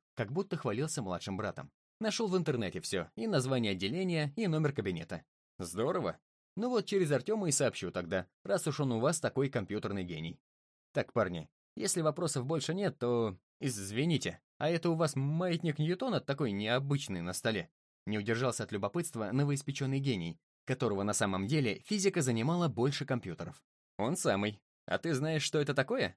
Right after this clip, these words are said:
удивился Глеб Александрович. "Мы все знаем вообще-то", оскорбился Редькин. "На физике недавно проходили как раз. Но у нас в классе маятник был не такой здоровый, поменьше. А этот у вас прямо зверь какой-то". Воронин с удовольствием погладил массивные основания прибора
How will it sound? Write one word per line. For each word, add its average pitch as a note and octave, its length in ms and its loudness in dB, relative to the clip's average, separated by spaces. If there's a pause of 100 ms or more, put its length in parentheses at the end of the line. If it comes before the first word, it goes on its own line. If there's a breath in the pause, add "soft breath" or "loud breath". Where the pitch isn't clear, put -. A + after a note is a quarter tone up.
удивился G#2+ 480 -2
Глеб G2 220 0
Александрович. F#2 680 -2 (420)
"Мы G3+ 180 -2
все G#3 220 0
знаем G3 280 2
вообще-то", F2+ 560 -2
оскорбился G#2 540 -2
Редькин. F#2 400 -4 (460)
"На F#3 140 -2
физике E3+ 400 -2
недавно A#2 360 2
проходили A#2+ 420 0
как - 180 -6
раз. F2+ 260 -4 (320)
Но F#3 200 0
у F3 40 0
нас E3 160 2
в - 80 -12
классе G3 300 0
маятник D3 400 0
был C#3+ 180 4
не C#3+ 140 4
такой C#3+ 240 0
здоровый, G#2 500 2
поменьше. A#2 520 0 (360)
А A#2+ 60 -2
этот C#3+ 320 0
у - 20 2
вас D3 260 2 (200)
прямо C#3+ 320 2
зверь A2+ 260 -2
какой-то". A#2+ 460 -2 (800)
Воронин F3+ 460 2
с - 60 -2
удовольствием D#3+ 540 2
погладил D#3 400 0
массивные E3+ 500 2
основания C#3 480 2
прибора C3+ 480 2